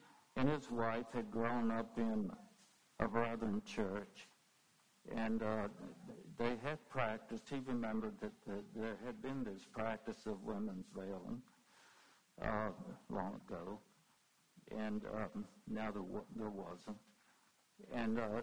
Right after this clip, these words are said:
he thought the hair was the covering, and I, I said, Well, okay, uh, I want to talk with you about it more. So I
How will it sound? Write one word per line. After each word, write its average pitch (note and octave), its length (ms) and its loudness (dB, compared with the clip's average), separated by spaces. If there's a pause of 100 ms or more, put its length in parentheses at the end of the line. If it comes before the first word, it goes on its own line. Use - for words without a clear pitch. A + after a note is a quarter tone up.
(160)
he B2+ 80 -2
thought A2+ 280 -2
the A#2 100 0
hair A2+ 240 2
was G2+ 260 -8
the - 160 -14
covering, G#2 520 -2
and G#2 140 -2
I, A2+ 120 0 (260)
I A2+ 80 -4 (160)
said, A2+ 200 -2
Well, A2+ 300 -6 (760)
okay, G2+ 440 -6 (640)
uh, F#2+ 160 -8 (1800)
I A2 60 2
want A#2+ 240 4
to - 80 -10
talk A2 260 4
with A2 180 0
you A#2+ 80 -2
about G2 260 -2
it G#2 140 -6
more. G2+ 280 -4 (840)
So - 180 2
I B2+ 160 4